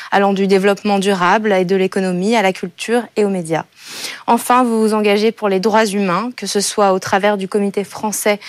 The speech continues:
de Human Rights Watch ou du Musée national de l'histoire de l'immigration, dont vous avez pris la présidence il y a quatorze ans. Et vous racontez qu'ils vous ont d'ailleurs d'abord appelé pour le fermer, mais vous vous êtes battu pour qu'il reste au contraire grand ouvert.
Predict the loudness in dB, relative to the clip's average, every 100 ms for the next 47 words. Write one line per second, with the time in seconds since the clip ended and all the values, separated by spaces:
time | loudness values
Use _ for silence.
0 | -18 -2 -2 -2 -2 0 2 2 2 2
1 | 0 0 0 0 -2 -2 -2 0 2 4
2 | 2 2 0 0 -2 -2 0 -2 -2 -2
3 | -6 0 2 4 2 2 0 0 -2 -4
4 | -4 -8 -20 -12 -2 0 2 2 2 0
5 | 0 0 2 0 2 0 -2 0 0 0
6 | -4 0 0 0 -2 -6 -14 -14 -4 0
7 | 2 2 2 0 -4 0 -2 0 -2 -2
8 | -2 2 4 4 4 2 2 2 0 0
9 | _ -4 0 -2 2 2 2 2 0 2
10 | 0 -4 _ -4 -2 0 0 0 0 -2
11 | -2 -6 -6 -8 -14 -8 -4 -4 -4 -4
12 | -6 -6 -4 0 0 -2 -8 -10 -12 -12
13 | -12